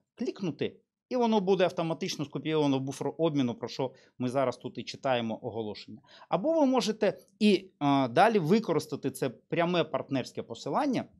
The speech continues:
у вас воно своє, воно індивідуальне, воно не повторюється.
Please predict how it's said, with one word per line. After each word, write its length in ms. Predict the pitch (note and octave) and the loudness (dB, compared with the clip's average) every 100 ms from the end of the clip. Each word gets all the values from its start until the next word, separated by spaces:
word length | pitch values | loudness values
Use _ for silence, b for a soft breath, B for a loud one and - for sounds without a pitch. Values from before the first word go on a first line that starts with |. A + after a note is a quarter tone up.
| - | -12
у 80 | A#2+ | -2
вас 280 | C#3+ - | -2 -2
воно 220 | B2+ C#3 C#3 | -4 -2 -4
своє, 600 | - A2+ B2 C3 A#2+ - _ - | -6 -6 -2 0 -2 -4 _ -8
воно 340 | A#2+ C#3 - B - | -2 0 -2 B -4
індивідуальне, 800 | D#3+ C3+ C#3+ B2+ D3 D3 C3+ A2+ | -2 0 -2 0 0 0 -2 -4
воно 220 | A#2 C#3+ | -2 0
не 120 | D#3 | 0
повторюється. 840 | D3+ D3 - D#3+ C3 A2 G2+ - | -4 -10 -2 0 0 -2 -6 -12